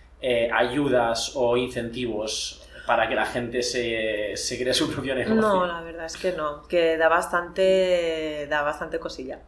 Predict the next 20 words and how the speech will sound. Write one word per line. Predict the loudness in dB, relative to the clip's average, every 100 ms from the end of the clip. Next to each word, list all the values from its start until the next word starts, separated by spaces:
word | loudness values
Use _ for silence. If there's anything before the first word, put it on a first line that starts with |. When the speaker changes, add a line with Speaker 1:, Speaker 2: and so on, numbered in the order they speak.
| -14
Speaker 2:
la | -10
verdad. | -8 -6 -6 -8 -16 -20 -20 -20 -20 -20 -20 -6
Y | 2
es | 2 2
eso, | 0 0
que | -2
no |
es | -2
una | -4 -4
cosa | -4 -6 -6
que, | -6 -6 -8 -14 -20 -20 -20 -20 -20 -20 -16 2
que | 4
sea | 6
de | 4
una, | 2 0
de | -2 0
un | 4
día | 6
para | 6 6
otro, | 4 -2